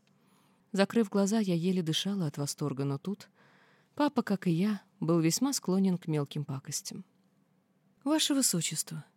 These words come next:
две престарелые фрейлины, оставшиеся еще от бабушки,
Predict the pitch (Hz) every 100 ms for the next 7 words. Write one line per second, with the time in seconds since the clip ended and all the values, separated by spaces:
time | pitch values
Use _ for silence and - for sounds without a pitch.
0 | - 175 175 185 175 - 170 170 160 151
1 | - 165 202 196 185 180 - - _ 247
2 | - 285 - 233 - 208 - 185 160 226
3 | 226 - - 196